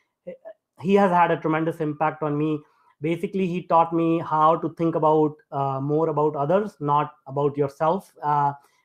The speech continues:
be in the service of others, and that has shifted my thinking radically. And, uh, yeah, I mean, that, that was the impact he had on me.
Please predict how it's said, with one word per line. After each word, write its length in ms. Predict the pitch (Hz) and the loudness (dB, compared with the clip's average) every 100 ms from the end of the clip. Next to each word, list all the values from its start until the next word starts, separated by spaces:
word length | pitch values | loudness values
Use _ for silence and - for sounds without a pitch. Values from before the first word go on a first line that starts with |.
| - | -12
be 260 | 143 165 175 | -6 -4 -2
in 120 | 156 | 0
the 100 | 151 | -2
service 420 | 156 151 156 165 | 0 -2 0 -2
of 160 | 165 165 | -2 -2
others, 320 | 156 165 165 165 | -2 -2 -4 -6
and 400 | 156 143 143 143 | -4 -4 -4 -2
that 200 | 147 156 | -2 0
has 240 | 156 156 | -2 -4
shifted 440 | - 170 160 165 151 | -8 -8 -6 -6 -4
my 240 | 151 147 | -2 -4
thinking 500 | - 165 165 165 156 147 _ _ - 131 | -4 -6 -4 -4 -4 -6 _ _ -10 0
radically. 560 | 147 165 151 135 175 | 0 0 -2 -4 -2
And, 200 | 185 151 | 0 0
uh, 380 | 143 139 139 139 | 0 0 0 -2
yeah, 200 | 139 180 | 0 0
I 80 | 139 | 0
mean, 160 | 143 139 | 0 -2
that, 240 | 139 139 | -2 -2
that 200 | 139 139 | -4 -4
was 180 | 139 135 | -4 -4
the 40 | |
impact 380 | 139 131 135 - | -6 -6 -10 -10
he 100 | 131 | -10
had 260 | 131 127 135 _ | -8 -10 -12 _
on 120 | 127 | -18
me. 200 | 123 120 | -16 -18